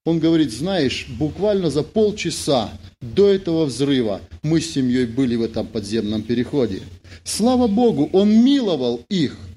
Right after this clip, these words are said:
но кто застрахован, что сегодня не произойдет чего-то такого с нами?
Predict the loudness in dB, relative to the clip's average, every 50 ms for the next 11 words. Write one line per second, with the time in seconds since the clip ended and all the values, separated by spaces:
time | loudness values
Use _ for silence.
0 | -14 -12 -12 -12 -10 _ -4 -4 -4 -4 -4 -6 -4 -2 -4 -4 -6 -6 -6 -6
1 | -6 -6 -2 -2 0 2 2 2 2 0 -2 -4 -8 -18 _ -20 -20 -20 _ _
2 | _ -20 -20 _ _ -12 -12 0 2 4 4 4 2 0 -2 -6 -8 -4 -2 0
3 | 0 2 2 2 0 2 0 -2 -2 2 4 4 4 4 4 2 2 2 2 2
4 | 0 0 0 0 0 -2 -2 -2 -6 -6 -4 -4 -4 -2 -4 -4 -4 -4 -6 -4
5 | -4 -2 -2 -2 -2 -4 -4 -4 -2 -2 0 0 -2 -2 -2 -4 -10